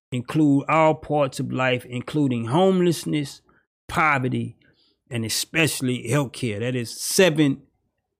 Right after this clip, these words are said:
Grogan weighing in from the Casnet page. Again, this is Politics Seven Grogan. He say, uh,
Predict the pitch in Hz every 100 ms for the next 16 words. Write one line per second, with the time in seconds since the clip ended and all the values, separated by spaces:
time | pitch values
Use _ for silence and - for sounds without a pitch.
0 | _ - 170 151 110 101 - _ _ _
1 | _ _ _ _ _ _ _ - 107 151
2 | 147 143 143 135 117 95 - _ _ _
3 | _ - 131 120 117 - 131 - 160 151
4 | 117 123 113 - 131 127 117 113 160 139
5 | 123 135 131 - - 165 143 - 156 -
6 | 165 139 139 147 135 123 135 - 123 113
7 | _ _ _ _ _ _ _ _ - 135
8 | 135 113